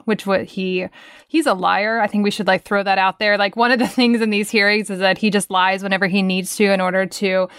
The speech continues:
make his case for something. And so Roe v. Wade was one place where he had said, "Oh, it's settled law." And then they brought up these emails <laughs> where he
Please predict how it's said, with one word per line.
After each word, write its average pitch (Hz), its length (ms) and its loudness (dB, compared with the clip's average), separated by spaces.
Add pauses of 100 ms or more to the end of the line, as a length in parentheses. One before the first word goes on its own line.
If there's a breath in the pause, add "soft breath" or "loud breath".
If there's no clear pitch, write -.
(140 loud breath)
make 208 240 0
his 208 120 -4
case 196 280 0
for 190 100 0
something. 180 480 -2
And 175 160 -6
so 196 460 0
Roe 240 160 4
v. 214 160 0
Wade 190 220 0
was 175 180 -4
one 180 180 0
place 180 320 -4
where 180 260 2
he 180 140 -4
had 185 140 0
said, 180 260 0
"Oh, 302 160 2
it's 226 140 -4
settled 202 300 0
law." 190 200 4
And 185 80 -4
then 185 80 -10
they 185 80 -6
brought 185 200 2
up 185 80 0
these 190 140 0
emails 190 640 2
<laughs> - 140 -12
where 240 100 4
he 233 220 2